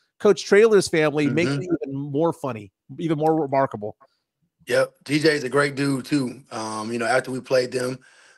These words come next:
Speaker 2: <clears throat> he wrote me a letter, um, and, uh, sent it to me, and I got it. Um, he's a great guy. Have ton of respect for him.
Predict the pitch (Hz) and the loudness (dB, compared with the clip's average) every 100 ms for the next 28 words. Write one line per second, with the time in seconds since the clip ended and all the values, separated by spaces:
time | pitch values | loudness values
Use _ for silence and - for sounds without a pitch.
0 | - - 185 175 120 143 143 135 123 120 | -2 0 0 -2 -2 0 0 0 0 2
1 | 127 127 127 - _ 113 107 107 104 104 | 2 2 -2 -10 _ -14 -12 -12 -12 -12
2 | 98 101 139 120 117 117 120 117 113 110 | -12 -10 -10 -10 -10 -10 -10 -10 -12 -10
3 | 104 113 113 110 107 107 104 110 113 113 | -8 -6 -6 -6 -10 -14 -12 -12 -10 -8
4 | 107 110 110 107 - _ _ - 117 - | -6 -6 -6 -6 -12 _ _ -4 -2 0
5 | 123 117 120 117 117 117 117 | -2 0 -2 -2 -6 -6 -6